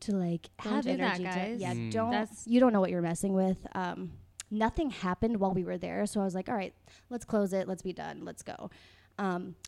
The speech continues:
Speaker 1: driving down the road, and all of a sudden, I just get, like, the saddest feeling ever, like, a feeling I've never felt, like, a seal-,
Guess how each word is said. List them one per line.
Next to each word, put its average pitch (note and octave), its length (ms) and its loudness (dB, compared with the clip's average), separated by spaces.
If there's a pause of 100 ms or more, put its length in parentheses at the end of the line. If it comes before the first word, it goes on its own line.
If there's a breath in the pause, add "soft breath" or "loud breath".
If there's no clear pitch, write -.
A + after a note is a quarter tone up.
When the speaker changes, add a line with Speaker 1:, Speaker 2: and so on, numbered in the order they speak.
(160)
Speaker 1:
driving F#3+ 360 -2
down A#3 160 0
the C4+ 80 0
road, F#3 360 0
and F#3 200 -6
all F3+ 200 -2
of A3+ 80 -8
a C4 60 -6
sudden, F3 500 -8
I F3+ 120 -10
just F3+ 260 -14
get, F#3 220 -12
like, F3+ 240 -16 (360 soft breath)
the F#3 220 0
saddest F3+ 640 -2
feeling F3+ 560 -8
ever, F3+ 380 -6
like, F#3 160 -6
a F#3+ 80 -8
feeling G#3+ 340 -6
I've D#3+ 80 -12
never D#3+ 460 -12
felt, - 340 -14 (260 soft breath)
like, - 80 -14
a G3+ 40 0
seal-, G3+ 300 -4